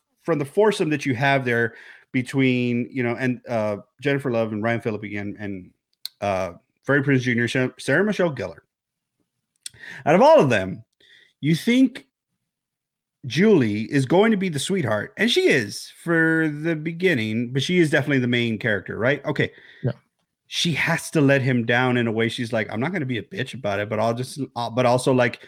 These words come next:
Speaker 1: you see a little tinge of her, 'I'm, I'm not cruel,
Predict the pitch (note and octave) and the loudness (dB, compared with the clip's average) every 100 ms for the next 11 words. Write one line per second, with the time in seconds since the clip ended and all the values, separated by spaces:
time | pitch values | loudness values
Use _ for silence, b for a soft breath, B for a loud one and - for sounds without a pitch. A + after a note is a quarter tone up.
0 | B D#3 - G3 G#3 G#3 - B C#3 C#3+ | B -6 -2 -2 0 -2 -6 B 0 2
1 | F3 G#3+ G#3 - F3 F3 D#3+ C#3+ C#3+ C3 | 4 2 0 0 2 2 2 0 2 2
2 | C3+ - C3 C3+ C3+ C3+ C3 C3 C3 C3 | 2 -2 0 4 4 6 4 4 2 2
3 | C3 C3 B2+ B2+ B2+ B2 _ _ _ - | 2 2 0 0 -2 -6 _ _ _ -6
4 | C3 C3+ C3+ C3 B2+ C3+ _ _ _ - | 0 2 4 2 -2 -6 _ _ _ -2
5 | C#3 F3 - - - G#3 B3+ E3+ A#2+ G#2+ | 0 0 -2 -14 -4 2 4 6 4 2
6 | A#2 B2 | -2 -6